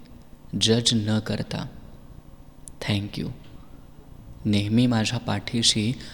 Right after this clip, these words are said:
खंबीरपणे उभं राहण्यासाठी. बंधनात नका ठेवू कुणाला,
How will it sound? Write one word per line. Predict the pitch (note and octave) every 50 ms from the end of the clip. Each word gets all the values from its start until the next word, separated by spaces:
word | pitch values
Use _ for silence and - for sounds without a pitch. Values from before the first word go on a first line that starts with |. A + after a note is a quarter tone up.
| - - - -
खंबीरपणे | - A2 G2 G2+ G2+ B2 B2+ A#2+ A#2 A#2+ A#2 B2 C3
उभं | A#2+ G#2 G2+ G#2 G#2+
राहण्यासाठी. | G#2 A2 G#2+ G2+ G2+ G#2+ G2+ G2+ G#2 - G#2+ A2 A2 - - - - - - - - - - - - - - - - - - - - - -
बंधनात | A#2+ A2 A2 G#2+ A2 A2+ C#3 D#3 E3 F3 F3 - -
नका | C#3+ C#3+ B2+ - D#3+ D#3+
ठेवू | - - D3 C3+ B2+
कुणाला, | A#2+ - A2 G#2+ G#2 G#2+ G#2+ -